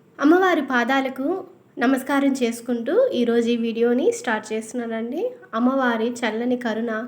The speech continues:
కటాక్షాలు మీ అందరి మీద కూడా ఉండాలనేసి మనస్ఫూర్తిగా అమ్మవారిని అయితే కోరుకుంటున్నాను. ఇక రేపే అమావాస్య, సోమవారం ప్లస్ చంద్రగ్రహణం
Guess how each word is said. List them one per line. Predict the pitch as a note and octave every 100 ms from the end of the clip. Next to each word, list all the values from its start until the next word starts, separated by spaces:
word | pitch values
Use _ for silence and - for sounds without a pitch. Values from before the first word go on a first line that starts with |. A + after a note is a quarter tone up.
| B3
కటాక్షాలు | A3+ A#3 A#3 - A3 G#3+ A3+
మీ | B3+ A#3+
అందరి | G#3+ A3 A#3
మీద | A#3+ A3+
కూడా | A3 A3 A3 C4
ఉండాలనేసి | A#3 G#3+ G#3+ A3 G#3+ G#3+ A#3 - D#4+ A4+ - - - - _
మనస్ఫూర్తిగా | A3+ A3 A3+ A#3+ A#3 A#3+ C#4
అమ్మవారిని | F4 D4 A3 A3 A3 A3
అయితే | G#3+ C#4+ G#4+ -
కోరుకుంటున్నాను. | B3+ G#3+ A#3 A3 A3+ A3 G#3+ A3+ E4 B4 - - - _ _ - - - C4+
ఇక | C4+ D#4 C#5 C#5+ - _ _ _ _ -
రేపే | B3 C4+ C#4 E4 F4 F4+ - -
అమావాస్య, | B3 C4+ C#4 C#4 D#4 D4+ D#4 E4+ E4 -
సోమవారం | A#3+ A#3+ B3+ B3+ B3+ C#4 E4+ - - - -
ప్లస్ | B3 B3 B3 - - -
చంద్రగ్రహణం | - B3+ A3 A#3+ A#3 G#3+ A3+ A3 C#4